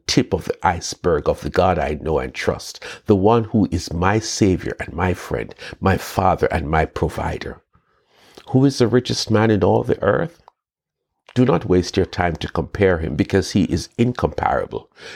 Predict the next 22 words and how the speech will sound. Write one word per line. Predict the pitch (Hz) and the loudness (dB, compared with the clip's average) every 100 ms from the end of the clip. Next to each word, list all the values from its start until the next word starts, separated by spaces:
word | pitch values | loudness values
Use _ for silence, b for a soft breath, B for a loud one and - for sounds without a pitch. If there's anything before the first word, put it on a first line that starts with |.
| B | B
Don't | - 147 160 | 4 4 2
try | - 110 110 | -2 2 0
to | - 80 | 0 -2
measure | 82 98 95 - | 2 2 2 0
his | 82 76 | 0 -2
worth, | 85 82 - | 0 0 0
because | - - 95 | -4 -2 0
you | 90 | 0
cannot | - - 127 113 - | 0 0 2 2 0
begin | 85 87 82 | -2 0 0
to | 87 | -2
put | - 82 | -2 -2
a | 87 | -2
value | 80 - 87 87 76 - | -4 0 2 2 2 -2
on | - 80 | -2 -2
the | 71 | -2
Lord | 82 85 82 78 | -2 2 4 2
of | 80 - | -2 -2
all | 69 - | -2 -2
creation. | - 65 64 60 - - - _ B B B B B B _ - | -4 -4 -4 -6 -12 -14 -18 _ B B B B B B _ 0
All | 113 127 147 | 4 4 2
he | 143 143 - | 0 0 0